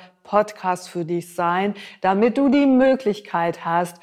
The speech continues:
in eine Form der Leichtigkeit zu kommen. Dazu reicht Wissen alleine natürlich nicht, sondern das ständige Arbeiten auch an dir selbst über das,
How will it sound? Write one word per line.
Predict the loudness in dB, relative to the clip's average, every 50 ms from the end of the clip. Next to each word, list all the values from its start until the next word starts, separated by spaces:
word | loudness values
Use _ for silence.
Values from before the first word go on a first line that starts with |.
| -20 -20 -20 -20 -16 _ 0
in | 2 2 2 0
eine | 0 -2 0 0 0 0
Form | -2 -2 -2 0 0 2 2
der | 2 2 2
Leichtigkeit | 2 2 2 2 0 0 -2 -4 -6 -6 -6 -8 -10 -6 -2 0 0 0 -2 -4
zu | -10 -6 -4 -2 -2 -2 -4 -12
kommen. | -20 -18 -12 -4 -2 0 0 0 0 -2 0 0 -2 -2 -4 -6 -14 -20 -20 _ _
Dazu | 0 2 2 0 -2 -6 -4 0 0 0 0
reicht | 0 0 2 2 2 0 -2 -4 -8 -10 -4 -2
Wissen | 0 -2 -2 -2 -4 -2 -2 -2 -4 -6 -10 _ _ -6
alleine | -4 -2 -2 0 0 2 2 2 2
natürlich | 2 0 -2 -4 -4 -4 -2 0 -2 -2 -2 -2
nicht, | -2 0 2 2 0 -2 -4 -10 -18 -20 -20 -20 -20 -20 _ _ _
sondern | -10 -4 0 0 2 2 2 2 0 0 -2 -4 -8 -12 -10 _
das | -2 0 0 0 -2 -6 -12 -12
ständige | -12 -12 -8 -4 -2 0 0 2 2 2 2 2 0 0 0 -2 -6 -10 _
Arbeiten | -2 0 2 2 2 2 2 0 0 0 0 -2 -4 -6 -8 -8 -6 -4
auch | -2 0 0 0 0 -2 -6
an | -8 -6 -4 -4 -4 -4
dir | -4 -2 -2 0 0 0
selbst | -2 -2 0 0 2 2 2 0 0 -2 -8 -14 -18 -18 -20 _ _ _ _ _
über | -2 -2 0 0 0 0
das, | 0 0 0 -2 -4 -6 -16 -20